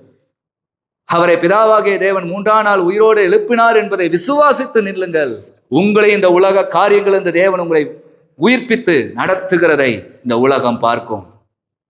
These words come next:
நீங்களும் உலகத்தை கலக்குகிறவர்கள், மறந்து விடாதீர்கள். ஆகவே உங்களுடைய பலத்தையும் உங்களுடைய பராக்கிரமத்தையும் விட்டுவிட்டு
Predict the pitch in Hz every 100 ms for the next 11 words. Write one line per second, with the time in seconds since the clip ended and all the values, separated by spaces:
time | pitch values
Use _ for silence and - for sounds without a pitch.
0 | _ _ _ 110 160 185 170 170 151 143
1 | 151 156 147 143 135 151 151 147 139 127
2 | 113 107 95 101 127 139 131 117 110 107
3 | 101 92 - _ _ _ _ _ - 117
4 | 127 131 185 196 - - 113 107 104 135
5 | 165 165 - 175 185 233 - - _ _
6 | 113 110 98 135 180 233 - 247 247 240
7 | 202 143 147 127 - 95